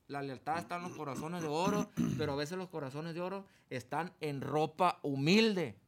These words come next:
No están en ropas caras ni en, ni en, ni en zapatos de suelas rojas.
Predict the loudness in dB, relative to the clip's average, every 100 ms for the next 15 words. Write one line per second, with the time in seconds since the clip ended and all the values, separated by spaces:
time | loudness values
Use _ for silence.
0 | _ _ -8 -6 -2 0 0 0 2 2
1 | 6 6 6 0 _ _ _ _ 6 8
2 | 8 6 -2 -4 -6 -6 -8 -10 -10 -10
3 | -6 -4 -4 -4 -6 -8 _ _ -8 -4
4 | 0 2 2 2 0 0 -6